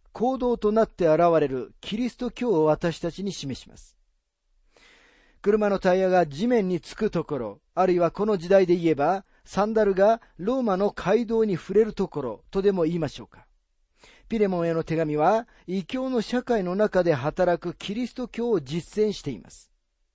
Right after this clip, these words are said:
なぜこれらの書簡が教会の解剖学と言われるのか理解することができます。それはこれらの四通の書簡が一緒になって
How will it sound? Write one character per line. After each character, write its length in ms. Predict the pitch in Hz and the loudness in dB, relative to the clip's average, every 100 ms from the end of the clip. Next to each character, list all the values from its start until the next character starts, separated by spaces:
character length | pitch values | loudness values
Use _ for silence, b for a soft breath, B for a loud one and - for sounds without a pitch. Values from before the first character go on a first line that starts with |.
| _ _ _ _ _ _ _ _ b b b b b | _ _ _ _ _ _ _ _ b b b b b
な 180 | 208 294 | 0 2
ぜ 160 | 285 | 2
こ 140 | - 196 | 2 2
れ 100 | 202 | 2
ら 120 | 190 | 2
の 120 | 180 | 0
書 180 | - 160 | -4 -4
簡 200 | 185 175 | -2 -2
が 200 | 165 160 | 0 -2
教 260 | - 226 | -2 -6
会 220 | 240 214 214 | -2 -2 0
の 160 | 180 | -2
解 300 | - - 202 | -4 -2 -2
剖 240 | 233 247 233 | 0 -4 0
学 200 | 214 - | -2 -2
と 120 | 190 | -2
言 160 | 160 | 0
わ 100 | 160 | 2
れ 140 | 180 185 | 2 0
る 60 | |
の 100 | 151 | -2
か 180 | 147 156 | -4 -4
理 200 | 151 220 | -4 -2
解 180 | 247 214 | 0 0
す 160 | - 156 | -2 -8
る 80 | |
こ 140 | 151 165 | -10 -6
と 100 | 226 | 0
が 100 | 190 | 0
で 100 | 139 | -2
き 120 | - | -8
ま 100 | 85 | -20
す。 160 | - _ _ _ _ _ b b b | -20 _ _ _ _ _ b b b
そ 120 | b 196 | b 0
れ 60 | |
は 140 | 190 180 | 2 0
こ 160 | 185 | 0
れ 80 | 233 | 0
ら 160 | 254 226 | 2 2
の 120 | 180 | 2
四 240 | 196 247 | 2 0
通 220 | - 180 | -2 -4
の 120 | 175 156 | -2 -2
書 180 | 160 | -2
簡 180 | 151 160 | -4 -4
が 300 | 147 160 220 - b | 0 2 2 -2 b
一 160 | 180 190 | -6 -6
緒 280 | - - 269 | -6 -8 -6
に 100 | 269 | 0
な 120 | 254 | 0
っ 40 | |
て 380 | - - 147 120 | 0 0 0 -2